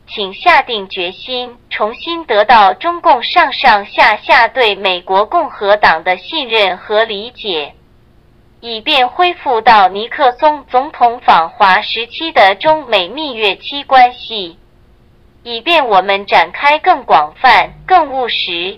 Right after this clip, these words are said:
更长久的合作，竞争伙伴双赢、互利相辅相成的密切关系。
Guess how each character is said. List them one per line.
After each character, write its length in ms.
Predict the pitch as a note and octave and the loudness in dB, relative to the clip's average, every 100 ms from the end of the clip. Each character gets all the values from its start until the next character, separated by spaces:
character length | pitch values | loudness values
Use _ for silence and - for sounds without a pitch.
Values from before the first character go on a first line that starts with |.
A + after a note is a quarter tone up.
| _ | _
更 240 | F#4 - - | 0 0 0
长 280 | - A3 C#4+ | -2 -2 -2
久 180 | A#3 F#3 | -2 0
的 220 | F#3+ G3 | 2 0
合 280 | - G3+ G#3+ | 0 -4 -4
作， 280 | D#4+ B3+ A3+ | 2 2 2
竞 260 | E4 C#4+ | -4 -8
争 240 | C#4+ D4 D4 | -4 -4 -4
伙 260 | - F#3+ | -2 0
伴 300 | - B3+ G#3 | 4 4 2
双 300 | - D#4+ D#4+ | 0 0 0
赢、 260 | B3 F#3+ G#3 | -2 -8 -10
互 260 | - D#4+ | -6 -4
利 280 | C4 A#3 G3+ | -4 -6 -10
相 320 | G3+ E4+ E4+ | -4 -2 -2
辅 180 | - G3 | -2 -10
相 320 | E3 D4 D4 | -6 -2 -2
成 300 | - G#3 F#3 | -4 -8 -2
的 180 | A3 G#3 | 2 2
密 220 | B3 D#4+ | 0 -12
切 260 | - A#3 F3+ | -10 -6 -2
关 260 | A3+ A3 A3 | 0 0 0
系。 420 | - A3 F#3+ D#3+ | -12 -14 -12 -14